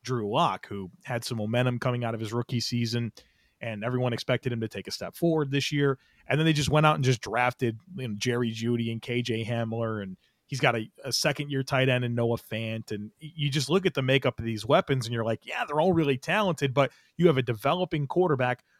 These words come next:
around developing weapons. And we've seen Drew Lock play horrible this year. Ten interceptions in seven starts. I mean, just, he doesn't, he doesn't look like he belongs as a starter in the league.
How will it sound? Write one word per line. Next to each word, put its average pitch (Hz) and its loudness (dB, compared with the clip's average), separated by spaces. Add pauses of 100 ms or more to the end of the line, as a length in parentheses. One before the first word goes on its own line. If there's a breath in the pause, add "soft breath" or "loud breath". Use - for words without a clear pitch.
around 127 2
developing 135 0
weapons. 127 0
And 131 -2
we've 165 4
seen 139 2
Drew 139 2
Lock 135 4 (360)
play 120 -4
horrible 110 -2
this 90 -12
year. 101 -14
Ten 156 0
interceptions 131 -4 (340 soft breath)
in 123 -2
seven 131 2
starts. 120 -4
I 113 -10
mean, 113 -6
just, 127 -2
he 165 2
doesn't, 156 2
he 135 -2
doesn't 151 0
look 147 -4
like 139 -2
he 131 0
belongs 135 4
as 110 -6
a 117 -4
starter 127 2
in 117 -4
the 113 -6
league. 185 0